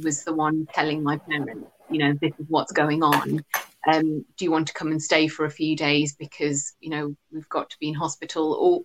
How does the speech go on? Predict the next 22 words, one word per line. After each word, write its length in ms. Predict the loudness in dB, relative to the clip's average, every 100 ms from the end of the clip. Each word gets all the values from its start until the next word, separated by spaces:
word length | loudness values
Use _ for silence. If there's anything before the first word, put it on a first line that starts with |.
| 0
or 120 | 4
whatever. 440 | 4 4 2 2
So 260 | 2 4 4 0 -16 -18 0
my 120 | 4
husband 420 | 6 4 4 2
was 160 | 2 -2
reaching 340 | -4 -4 0
out 200 | 2 2
to 120 | 0 -2
my 120 | -2
family, 640 | 2 2 2 2 4 2 -2
um, 400 | -4 -2 -2 -6 -10 _ _ _ _ _ _
quite 300 | 0 0 0
a 60 | -4
bit 340 | 0 2 0 _ -20 -14
because 200 | -6 2
I 160 | 4 6
was 160 | 4 2
finding 320 | 0 0 -2
it 120 | -4
really 260 | -6 -8 -8
difficult. 600 | -8 -10 -14 -10 -10